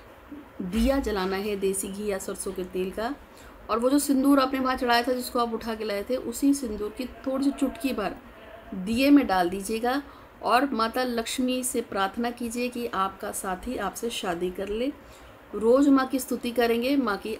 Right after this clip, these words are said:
आरती करेंगे, इसे लगातार कीजिए। इसके असर से आपका साथी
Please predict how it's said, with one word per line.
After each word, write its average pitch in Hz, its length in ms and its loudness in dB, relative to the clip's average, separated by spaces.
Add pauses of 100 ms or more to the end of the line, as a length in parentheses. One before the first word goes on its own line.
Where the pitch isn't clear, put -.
आरती 208 400 0
करेंगे, 175 480 0 (460)
इसे 233 180 4
लगातार 277 560 6
कीजिए। 285 380 6
इसके 269 300 -4
असर 226 280 -2
से 226 240 -2
आपका 196 420 -8
साथी 208 580 -6